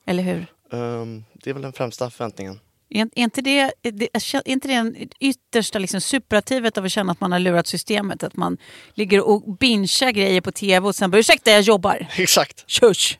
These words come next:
Speaker 2: Underbart.
Speaker 1: Ja. Ja, det är otroligt. Välkommen in i gänget.
Speaker 2: Tack.
Speaker 1: Eh, du har ju faktiskt vickat här förut.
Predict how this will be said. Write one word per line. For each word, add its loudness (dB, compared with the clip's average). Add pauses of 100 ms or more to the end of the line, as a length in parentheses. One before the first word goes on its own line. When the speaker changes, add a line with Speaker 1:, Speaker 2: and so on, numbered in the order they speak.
Speaker 2:
Underbart. 0 (100)
Speaker 1:
Ja. -6 (480)
Ja, -10
det -4
är -4
otroligt. -6 (280)
Välkommen 0
in -2
i -4
gänget. -6 (320)
Speaker 2:
Tack. -4
Speaker 1:
Eh, 4 (260)
du 0
har 4
ju 4
faktiskt -2
vickat -2
här 0
förut. -8